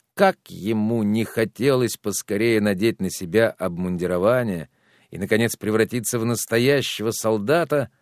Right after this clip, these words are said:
он не посмел возражать старшему. Он уже чувствовал, хотя еще не вполне понимал, что такое воинская дисциплина.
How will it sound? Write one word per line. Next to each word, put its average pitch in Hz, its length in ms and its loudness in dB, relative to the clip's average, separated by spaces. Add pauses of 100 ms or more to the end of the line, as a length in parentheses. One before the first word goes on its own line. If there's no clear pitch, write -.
(640)
он 175 380 2
не 175 100 2
посмел 147 600 0
возражать 107 580 0
старшему. - 720 -6 (800)
Он 92 160 -6
уже 98 200 0
чувствовал, 113 640 -2 (360)
хотя 87 280 -4
еще 107 240 -2
не 110 80 0
вполне 117 360 0
понимал, 117 440 2
что - 500 0 (120)
такое 117 520 2
воинская 98 720 2
дисциплина. 76 880 -8